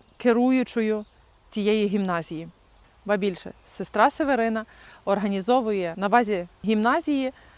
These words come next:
етнографічний музей. Викуповує понад двадцять шість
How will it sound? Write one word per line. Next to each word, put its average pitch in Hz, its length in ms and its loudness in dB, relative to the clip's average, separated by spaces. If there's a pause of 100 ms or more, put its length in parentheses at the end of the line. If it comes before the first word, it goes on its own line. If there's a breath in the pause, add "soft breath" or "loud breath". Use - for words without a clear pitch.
(280 soft breath)
етнографічний 208 1000 0 (200)
музей. 180 400 -2 (600 loud breath)
Викуповує 240 800 2 (300 loud breath)
понад 285 420 4
двадцять 226 420 0
шість - 460 -2